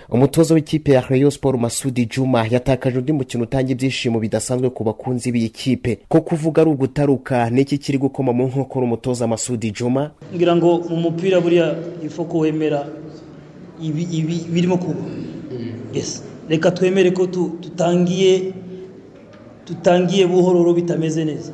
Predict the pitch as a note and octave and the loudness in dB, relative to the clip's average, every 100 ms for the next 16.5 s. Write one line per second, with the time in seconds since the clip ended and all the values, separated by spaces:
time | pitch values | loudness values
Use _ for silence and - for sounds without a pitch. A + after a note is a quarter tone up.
0 | - D#3 D#3+ E3+ E3 E3+ D3 E3+ F3 D#3+ | -10 -8 -4 0 2 2 0 -2 -2 -2
1 | D3+ D3+ E3+ D3+ C#3+ C#3 - - - D#3+ | -2 0 2 2 -2 -6 -8 -14 -8 -2
2 | E3+ E3 F3 F3+ F3 - D#3+ F3 F3 D#3+ | -2 2 2 2 -2 -6 -2 -2 -4 -6
3 | C#3 C3 - - - - - - - D#3 | -6 -10 -12 -16 -18 -20 -20 -20 -14 -8
4 | D3+ D3+ D3+ D#3 - - C#3+ C3+ C3 C#3+ | -4 -2 -2 -6 -8 -8 -10 -10 -6 -4
5 | D3 C#3+ D3 C#3 D3+ C3+ C3+ - - G#3 | -4 -6 -8 -6 -4 -4 -8 -10 -8 -4
6 | F3+ F#3+ F#3+ F3 E3 - - - - - | -4 0 2 2 0 -4 -10 -12 -14 -18
7 | - E3 D#3 - F3+ F3+ F#3 F3+ F#3 - | -8 -4 -4 0 2 4 4 2 0 -6
8 | - - - - D3+ F3 D#3 D#3 F3 D#3+ | -10 -12 -14 -12 -4 -2 0 -2 -4 -4
9 | D#3 E3 D#3+ D#3 - - E3+ F3+ E3 F3 | -2 -2 -2 -4 -4 -2 0 2 2 2
10 | - E3+ D3+ C#3+ - - - - - - | -2 -2 -2 -2 -6 -8 -10 -12 -18 -18
11 | - - - - - - D#3+ D#3 D3+ D3 | -20 -18 -18 -16 -8 -2 0 2 0 -4
12 | C#3 C#3 - - - - - - - - | -6 -8 -12 -16 -18 -20 -20 -20 -20 -6
13 | D#3 D3+ - C#3+ - - - - - E3 | -2 0 0 -2 -4 -12 -14 -18 -6 0
14 | E3+ E3 - - - E3 D3 E3+ D3+ E3 | 2 2 -2 -10 -4 -2 0 2 2 0
15 | D#3 E3+ D#3+ D#3+ D#3+ D#3+ D#3+ - C#3 D#3+ | -2 -4 -4 0 2 2 0 -6 -2 0
16 | D#3+ C3+ C3+ B2+ | 0 -2 -6 -8